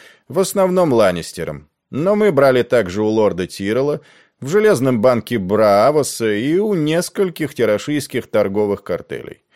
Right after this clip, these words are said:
Недавно мне пришлось обратиться к жрецам. Великий Септон дерёт хуже, чем дарнийский рыбак". Нед был потрясён. Но ведь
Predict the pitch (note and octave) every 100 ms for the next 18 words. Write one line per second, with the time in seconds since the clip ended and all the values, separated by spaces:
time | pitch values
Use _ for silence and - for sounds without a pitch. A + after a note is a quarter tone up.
0 | _ _ _ _ _ _ - G#2 A2 B2
1 | B2 B2 B2 A#2+ A#2+ - A#2 - A#2+ A#2
2 | A#2 A#2+ - A#2 F#2 G#2+ B2+ B2+ - E2
3 | - _ _ _ _ E2 B2+ C#3+ - C3+
4 | - D3+ C3 C3 A#2+ G#2+ B2+ B2 - D#3+
5 | D#3+ C#3 - C#3 A#2+ F#2+ C3 B2 G#2 -
6 | A#2+ A#2+ A2+ C#2 - - _ _ _ _
7 | _ _ _ _ _ _ _ _ D#2+ F2+
8 | A2 B2 C3 F#2+ F#2+ - F#2+ G2+ G2+ -
9 | C#2+ - _ _ _ _ _ _ _ _
10 | _ _ _ - D#2+ D#2 E2+ F#2 F#2+ -